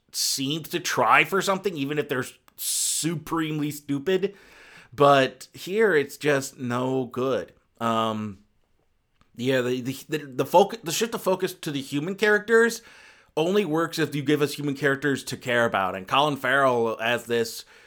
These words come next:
weird, as this, you know, re-, uh, father returning from World War One with a, with, with, with, uh, missing an arm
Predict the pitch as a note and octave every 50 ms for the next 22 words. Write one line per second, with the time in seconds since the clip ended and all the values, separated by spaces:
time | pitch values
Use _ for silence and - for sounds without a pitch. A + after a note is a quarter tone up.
0 | - - _ _ - G#2 G#2+ B2 C3+ C#3 D3 D3+ - C3+ C#3 C3+ A2+ C3 B2 A2
1 | F#2+ F#2+ - _ _ A#2+ A#2 C3+ C3+ C#3 C3+ A#2 G#2+ G#2 A#2+ A#2 - - _ _
2 | C3 B2 A#2+ A#2 A2+ - C3 B2+ C3+ C3 C3+ B2 B2+ B2 - - C3+ C3+ C3+ C3
3 | C3 - C3+ A#2+ A#2+ B2 B2 B2+ B2+ B2+ B2+ B2 A#2+ A2+ A2 A#2 B2 B2 B2+ B2
4 | A#2+ A#2 A2+ G2+ G#2 A2 A#2+ B2 B2 - B2 A#2 A2 G#2+ G#2+ G#2 G#2 G2+ - _
5 | _ _ _ _ D#3+ D#3 D3+ E3 C#3 A#2 A#2 A#2 C3 C3 C3 B2+ C3 B2 C3 C3
6 | - C#3+ C3 B2 B2 - - A#2+ A2+ A2 A#2 C3 C3 - C#3+ B2 A#2+ A2+ A#2 B2
7 | C3 B2+ B2 A2+ G#2+ G#2